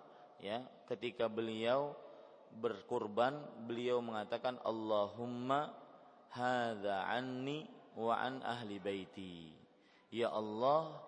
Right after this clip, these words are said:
ini adalah kurban atasku dan atas keluargaku." Dan tidak pernah Rasul sallallahu alaihi wasallam berkurban atas Khadijah sendiri,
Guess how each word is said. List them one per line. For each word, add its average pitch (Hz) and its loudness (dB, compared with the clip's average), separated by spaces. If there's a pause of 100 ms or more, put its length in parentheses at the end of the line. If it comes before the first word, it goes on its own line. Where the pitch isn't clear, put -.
(320)
ini 135 -2
adalah 120 0
kurban 113 0
atasku - -4
dan 113 0
atas 113 -2
keluargaku." 98 -2 (600)
Dan 131 2
tidak 120 0
pernah 160 2
Rasul 120 0
sallallahu 113 2
alaihi 104 -2
wasallam 127 -2
berkurban 117 0
atas 107 -4
Khadijah 120 -2
sendiri, 117 -6